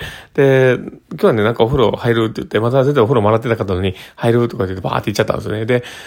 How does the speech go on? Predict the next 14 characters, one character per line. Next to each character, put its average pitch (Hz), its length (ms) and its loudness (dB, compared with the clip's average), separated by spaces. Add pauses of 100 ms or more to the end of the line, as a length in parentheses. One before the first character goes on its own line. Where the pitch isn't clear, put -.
(1300)
で、 147 400 4
ま 160 100 0
あ、 - 20 0
そ 170 160 -2
れ 156 480 2
を 151 160 -2
ね、 190 200 0
後 135 260 0
を 113 40 -2
続 110 220 -4
く 117 100 -6
よ 110 80 0
う 95 40 -2
に、 90 240 -8